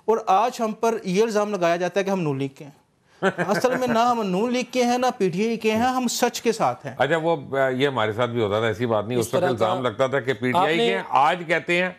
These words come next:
Speaker 2: جب یہ بات سنیں گے نا کہ، کہ برائی کی ہے آپ نے آج پی ٹی آئی کی حکومت کی،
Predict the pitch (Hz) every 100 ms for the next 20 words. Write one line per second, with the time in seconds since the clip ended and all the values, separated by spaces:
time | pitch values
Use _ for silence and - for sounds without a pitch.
0 | _ _ _ 107 151 165 160 160 - 156
1 | 185 170 165 143 139 - - 131 110 110
2 | 98 113 139 139 139 147 127 117 123 117
3 | 117 117 117 120 110 98 107 110 - 101